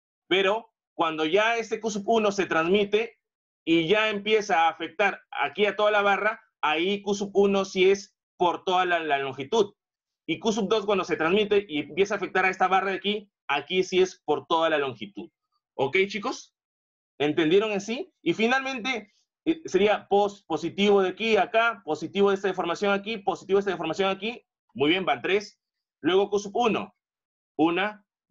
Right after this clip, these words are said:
pero Q sub uno aplicado aquí a la segunda barra, dos, Q sub uno aplicado a la tercera barra, tres. Muy bien. Ahora Q sub dos, sobre su misma barra, cuatro,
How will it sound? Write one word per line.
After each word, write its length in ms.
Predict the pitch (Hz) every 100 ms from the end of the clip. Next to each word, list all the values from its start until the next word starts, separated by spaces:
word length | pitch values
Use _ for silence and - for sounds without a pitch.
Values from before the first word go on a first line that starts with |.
| _
pero 180 | - -
Q 80 | 208
sub 160 | 208 226
uno 240 | 226 226
aplicado 540 | 180 151 156 - 208
aquí 240 | 208 - 208
a 80 | 196
la 80 | 180
segunda 240 | 196 214
barra, 400 | 220 160 107 -
dos, 480 | - 120 156 175 - _ -
Q 120 | 180
sub 160 | 208 202
uno 200 | 214 214
aplicado 300 | 196 175 196
a 40 |
la 60 | 196
tercera 260 | 170 202 196
barra, 360 | 196 139 - -
tres. 380 | 135 110 - _
Muy 140 | 135 156
bien. 280 | 135 98 _ _ -
Ahora 280 | 147 185 190
Q 80 |
sub 160 | 220 208
dos, 380 | 226 175 - _ _
sobre 320 | _ - 160 156
su 80 |
misma 220 | 185 202 220
barra, 420 | 214 160 98 _ _ _ _ _ _
cuatro, 540 | 151 160 170 190 196